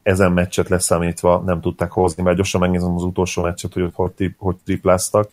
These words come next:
Lehetséges, hogy az ötödik meccsen még, ö, szinte jók voltak. Ott azért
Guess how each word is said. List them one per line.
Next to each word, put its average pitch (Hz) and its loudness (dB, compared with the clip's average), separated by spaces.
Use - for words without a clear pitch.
Lehetséges, 92 0
hogy - -2
az 90 -6
ötödik 90 -8
meccsen 90 -2
még, 90 0
ö, 92 -2
szinte 98 -4
jók 95 2
voltak. 98 2
Ott 95 -6
azért 92 4